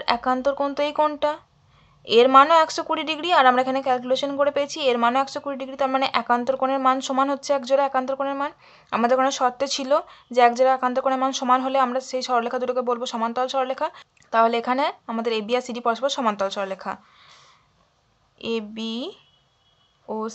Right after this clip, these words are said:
সিডি পরস্পর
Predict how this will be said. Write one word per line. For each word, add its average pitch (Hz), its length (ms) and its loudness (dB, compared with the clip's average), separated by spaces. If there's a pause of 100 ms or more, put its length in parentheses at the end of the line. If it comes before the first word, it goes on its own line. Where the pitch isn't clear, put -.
সিডি 214 580 -10 (1200)
পরস্পর 214 920 -4